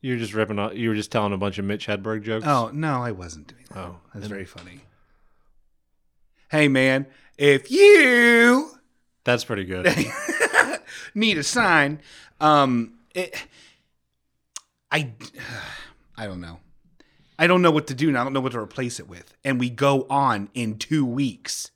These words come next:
Speaker 1: On a traffic light, green means go.
Speaker 2: Yeah.
Speaker 1: Yellow means slow down. Red means stop. On a banana, it's the opposite.
Speaker 2: Okay, I don't wanna just do m-,
Speaker 1: I
Speaker 2: med-
Speaker 1: thought, I thought you were just trying to steal more jokes.
Speaker 2: Listeners,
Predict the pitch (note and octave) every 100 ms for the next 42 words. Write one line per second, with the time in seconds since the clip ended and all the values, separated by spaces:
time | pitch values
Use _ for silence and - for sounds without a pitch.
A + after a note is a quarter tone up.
0 | - A#2+ A2+ - B2+ C3+ C3 G#2+ A2 G2+
1 | G2 G2 _ _ _ _ _ - G#2 A#2
2 | A2+ G#2+ G2+ F#2 - G#2 G2 F#2 F2+ -
3 | A2 F#2 F2 _ _ _ G#2 G2+ G2+ G2
4 | F#2+ - G#2+ G2 F#2 G2 F#2 F2+ F2+ _
5 | - G2 F#2 F#2 F2+ - G2+ G2+ - _
6 | _ _ _ _ _ - G#2+ G2 F2+ F#2+
7 | G#2 A2 A2+ - - G#2 - - G2+ F2+
8 | F2 - F#2 - _ _ _ C#3 - F#2
9 | E2+ C3+ E3 A#3 A#3+ F3+ F#3+ - F3+ E3
10 | - _ _ _ _ _ _ - D#3 D#3+
11 | F#3+ E3 - - - F3+ E3 D#3 E3+ D#3
12 | C3+ D3 C3+ C3 A2 C3 A2+ F2 - -
13 | - - - _ _ _ - - - -
14 | _ _ _ _ _ _ _ _ _ -
15 | - - D3 C#3+ D3+ C#3+